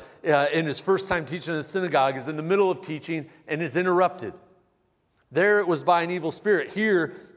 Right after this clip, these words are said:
it's by a paralytic. And the, and the paralytic gets a much warmer welcome. Instead of being told, "Hey, you're interrupting me," Jesus looks on him.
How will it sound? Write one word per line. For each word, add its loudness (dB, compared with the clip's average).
it's -2
by 4
a 2
paralytic. 0
And 0
the, -2
and -2
the -2
paralytic 2
gets 2
a 4
much 0
warmer 0
welcome. 0
Instead 2
of 0
being -2
told, 0
"Hey, 0
you're -4
interrupting -2
me," -10
Jesus -14
looks -4
on -6
him. -14